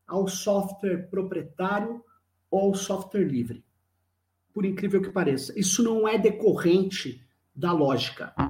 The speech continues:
não é decorrente, é, de um conhecimento histórico, não é decorrente de uma cultura.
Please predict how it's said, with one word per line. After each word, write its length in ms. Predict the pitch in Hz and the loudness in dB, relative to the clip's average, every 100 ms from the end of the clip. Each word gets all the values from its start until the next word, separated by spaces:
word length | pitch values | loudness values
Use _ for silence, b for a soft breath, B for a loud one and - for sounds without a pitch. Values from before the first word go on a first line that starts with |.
| - _ _ - | -6 _ _ 0
não 180 | 175 196 | 4 6
é 80 | |
decorrente, 960 | 208 202 202 160 180 180 180 - 170 - _ _ _ _ _ _ _ _ _ _ _ _ | 6 4 4 2 4 4 2 -4 -8 -12 _ _ _ _ _ _ _ _ _ _ _ _
é, 480 | 180 185 175 170 170 | -4 0 0 -2 -4
de 160 | 151 | -2
um 100 | 220 | -2
conhecimento 600 | 202 214 202 - 196 180 | 4 6 6 2 0 0
histórico, 720 | - - 165 135 113 - - _ _ _ _ _ _ | -2 -4 -2 -2 -4 -10 -20 _ _ _ _ _ _
não 280 | 175 180 196 | 4 6 8
é 80 | 208 | 6
decorrente 640 | 196 196 185 180 180 - | 2 2 0 2 -2 -6
de 100 | 160 | -10
uma 180 | 170 160 | -8 -6
cultura. 560 | - 180 - 127 123 | -6 -8 -6 -8 -8